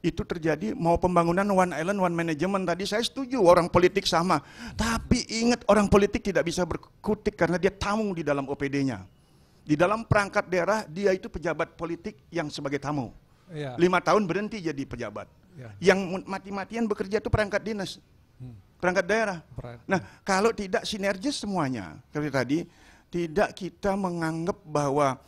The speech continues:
Speaker 1: pembangunan ini milik kita bersama, bukan milik partai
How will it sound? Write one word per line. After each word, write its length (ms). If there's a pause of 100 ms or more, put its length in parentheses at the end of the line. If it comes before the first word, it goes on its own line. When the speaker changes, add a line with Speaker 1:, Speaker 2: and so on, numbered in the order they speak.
(320)
Speaker 1:
pembangunan 640
ini 240
milik 480
kita 240
bersama, 400
bukan 400
milik 240
partai 400